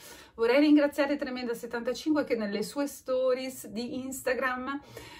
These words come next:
eh, mi ha, ehm, fatto sapere che questa collezione di Catrice era, eh, presente su Douglas e quindi l'ho subito, subito acquistata.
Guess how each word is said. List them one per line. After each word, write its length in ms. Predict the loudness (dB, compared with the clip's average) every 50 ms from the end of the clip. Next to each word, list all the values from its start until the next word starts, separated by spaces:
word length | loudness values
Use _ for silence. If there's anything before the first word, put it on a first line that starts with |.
| -18 -18 -8 -2
eh, 360 | 2 4 4 4 4 2 0 -2
mi 260 | -4 -2 -2 -2 0
ha, 280 | 2 2 0 0 0 -2
ehm, 440 | -4 -2 -2 -2 -2 -2 -2 -2 0
fatto 380 | 4 2 2 2 0 -4 -4
sapere 720 | -2 2 2 0 2 2 0 2 2 2 2 2 2 0 0
che 360 | 0 0 2 2 2 0 0 4
questa 480 | 6 6 6 6 4 0 0 0 0
collezione 640 | 2 0 2 2 2 0 -2 -2 -4 -2 -2 -2 -2
di 120 | -4 -4
Catrice 880 | 0 0 0 0 0 0 -4 -2 -4 -4 -8 -6 -2 0 2 2 2 0
era, 1000 | 0 2 2 4 4 2 4 4 4 4 4 2 0 -4 -6 -6 -4 -4 -4 -6
eh, 40 | -8
presente 640 | -6 -6 -4 -4 -2 -2 0 0 0 0 0 -2 -4
su 380 | -4 -6 -8 -8 -6 -6 -8 -8
Douglas 640 | -10 -8 -6 -4 -4 -2 0 0 0 0 -2 -4 -4 -4
e 220 | -2 -2 -2 -4
quindi 360 | -4 -6 -8 -6 -6 -6 -4
l'ho 140 | -4 -6 -6
subito, 760 | -6 -10 -10 -6 -4 -2 0 0 0 0 0 0 0 0 -2
subito 380 | -2 -2 -4 -4 -4 -4 -4 -4
acquistata. 880 | -4 -4 -6 -12 -12 -8 -2 2 4 4 4 4 2 2 2 2 2